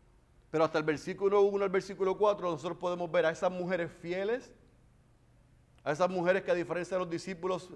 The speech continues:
permanecieron, a esas mujeres que a pesar de la, del riesgo que podían correr, fueron al sepulcro a ungir el cuerpo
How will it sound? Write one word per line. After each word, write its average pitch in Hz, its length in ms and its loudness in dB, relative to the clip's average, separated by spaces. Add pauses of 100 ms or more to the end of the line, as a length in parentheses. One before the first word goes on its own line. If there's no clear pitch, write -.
(100)
permanecieron, 170 800 0 (1400)
a 147 80 0
esas 185 120 4
mujeres 185 420 4
que 170 300 2
a 151 140 4
pesar 175 540 4
de 175 320 2
la, 156 580 2 (200)
del 165 180 2
riesgo 185 680 4 (640)
que 156 100 2
podían 175 340 6
correr, 180 580 4 (140)
fueron 156 580 8 (320)
al 147 160 6
sepulcro 143 720 0
a 135 80 0
ungir 139 640 -2 (140)
el 127 160 -6
cuerpo 123 560 0